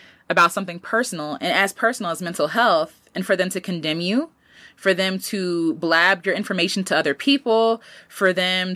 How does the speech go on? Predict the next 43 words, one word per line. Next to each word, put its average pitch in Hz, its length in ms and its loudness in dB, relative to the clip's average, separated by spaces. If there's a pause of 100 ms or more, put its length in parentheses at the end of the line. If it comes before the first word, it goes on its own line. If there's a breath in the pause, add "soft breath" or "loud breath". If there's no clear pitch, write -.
(100)
to 180 260 -4
kinda 185 220 0
use 175 240 -4
it 175 40 0
against 170 460 0
you, 202 280 -2
or 160 180 2
to 170 160 -8
use 190 260 -4
it 170 100 2
as 165 140 0
a 165 80 -4
way 160 200 0
to 180 100 -8
say 170 120 -2
that 151 160 -4
you're 147 140 0
weak, 226 420 0
or 143 80 0
somehow 180 300 -2
you're 156 160 0
not 165 240 0
in 160 140 -8
right 151 200 0
fellowship 185 440 0
with 147 180 -8
God, 208 500 4 (540 loud breath)
which 202 220 2
is 180 240 -6 (100)
all 208 220 4
crazy, 180 760 -2 (240)
all 196 260 4
wrong, 147 680 -2
and 165 220 0
all 160 280 4
destructive. - 760 -6 (400)
It's 156 180 -4
not, 180 460 4 (280)
it 185 120 -4
doesn't 196 240 2
build 165 260 0
anyone 165 460 0
up. 73 240 -8